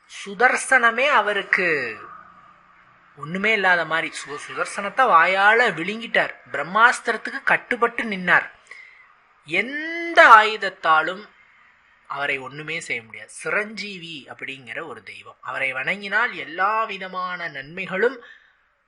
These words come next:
தேடி வரும் அப்படிங்கிறது இன்றளவும் உண்மையான ஒரு விஷயம். அது வந்து நூறு சதவீத உண்மையான, மறுக்க முடியாத ஒரு விஷயம்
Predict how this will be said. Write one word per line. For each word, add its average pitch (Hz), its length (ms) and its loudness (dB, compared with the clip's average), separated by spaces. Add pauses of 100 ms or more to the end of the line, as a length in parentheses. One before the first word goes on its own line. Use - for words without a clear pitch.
(220)
தேடி 285 440 6
வரும் 175 400 -4
அப்படிங்கிறது 156 760 -10 (680)
இன்றளவும் 196 920 -6 (300)
உண்மையான 180 840 -4
ஒரு 123 160 -10
விஷயம். 117 320 -6
அது 131 100 -14
வந்து 180 220 -10
நூறு 214 580 -10
சதவீத 170 800 -8
உண்மையான, 156 880 -10
மறுக்க 165 760 -6
முடியாத 180 840 -6
ஒரு 143 200 -10
விஷயம் 151 520 -4